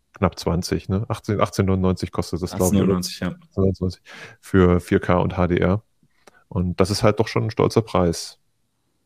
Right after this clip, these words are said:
Speaker 1: Ich weiß nicht, Alex, hast du noch diese, du bist, du hast Netflix, du hast ja eigentlich alles, ne? Das ist ja Redaktion bekannt. Alex hat alles
Speaker 2: Nicht.
Speaker 1: abonniert, alles, also er kann über alles deswegen reden, weil er alles hat. Äh,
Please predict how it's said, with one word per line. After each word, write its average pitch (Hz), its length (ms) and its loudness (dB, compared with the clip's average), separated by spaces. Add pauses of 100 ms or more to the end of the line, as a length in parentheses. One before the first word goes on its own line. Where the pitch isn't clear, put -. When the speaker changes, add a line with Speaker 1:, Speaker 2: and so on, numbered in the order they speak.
(280)
Speaker 1:
Ich - 60 -2
weiß 98 120 4
nicht, 98 120 2
Alex, 95 280 2
hast - 160 -6
du 107 60 -4
noch 123 200 2
diese, 131 520 2 (300)
du 113 80 -4
bist, 113 160 4
du 113 60 8
hast 113 160 0
Netflix, 101 300 4
du 113 60 8
hast 123 120 4
ja 131 80 0
eigentlich 107 200 0
alles, 110 320 4
ne? 113 120 4 (120)
Das - 20 -10 (120)
ist 117 40 -6
ja 110 140 0
Redaktion 110 460 2
bekannt. 104 320 2
Alex - 480 0 (320)
hat - 220 0
alles 123 200 4
Speaker 2:
Nicht. 110 60 0
Speaker 1:
abonniert, 110 320 6 (180)
alles, - 340 -6
also 104 140 4
er 107 60 8
kann 117 160 -2
über 107 200 2
alles 110 200 2
deswegen 123 340 2
reden, 117 220 2
weil 104 100 6
er 98 60 8
alles 104 180 4
hat. - 240 0 (540)
Äh, 98 320 4